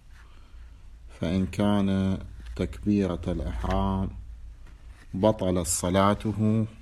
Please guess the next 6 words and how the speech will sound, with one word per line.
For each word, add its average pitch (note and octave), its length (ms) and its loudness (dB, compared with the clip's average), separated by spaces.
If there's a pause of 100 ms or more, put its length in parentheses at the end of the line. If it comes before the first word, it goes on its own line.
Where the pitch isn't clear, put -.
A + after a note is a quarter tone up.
(180)
مطلقاً". E2+ 600 0 (1500)
سابقاً A#2+ 520 4
فسرنا G#2+ 640 2
الإطلاق، G2 680 0 (340)
قلنا: G2 520 4
"سواء F#2 840 0